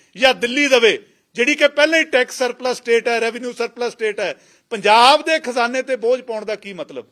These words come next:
ਅਗਰ ਅਰਵਿੰਦ ਕੇਜਰੀਵਾਲ ਨੇ ਬਠਿੰਡੇ ਆਉਣਾ ਸੀ ਜਾਂ ਅੱਜ ਆਉਣਾ ਹੈ, ਤਾਂ ਪ੍ਰਾਈਵੇਟ ਜੈੱਟ ਦਾ ਕੀ ਮਤਲਬ? ਪਹਿਲਾਂ ਹੈਲੀਕਾਪਟਰ ਥੋੜ੍ਹਾ ਵਰਤ ਰਹੇ ਨੇ ਪੰਜਾਬ ਦਾ।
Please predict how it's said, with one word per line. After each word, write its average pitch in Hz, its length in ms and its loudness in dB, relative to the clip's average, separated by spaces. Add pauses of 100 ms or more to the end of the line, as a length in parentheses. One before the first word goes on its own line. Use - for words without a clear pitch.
(520)
ਅਗਰ 349 260 8
ਅਰਵਿੰਦ 320 300 0
ਕੇਜਰੀਵਾਲ 294 640 0
ਨੇ 285 80 -2
ਬਠਿੰਡੇ 247 400 -2
ਆਉਣਾ 247 240 0
ਸੀ 254 140 -10
ਜਾਂ 254 160 2
ਅੱਜ 220 160 -2
ਆਉਣਾ 214 160 -4
ਹੈ, 165 120 -8 (280)
ਤਾਂ 262 100 2
ਪ੍ਰਾਈਵੇਟ 269 440 2
ਜੈੱਟ 254 220 0
ਦਾ 247 140 -2
ਕੀ 226 180 -8
ਮਤਲਬ? 170 380 -10 (300)
ਪਹਿਲਾਂ 247 260 4
ਹੈਲੀਕਾਪਟਰ 240 500 0
ਥੋੜ੍ਹਾ 233 300 2
ਵਰਤ 285 220 0
ਰਹੇ 294 100 0
ਨੇ 285 100 -4
ਪੰਜਾਬ 247 360 0
ਦਾ। 240 200 -6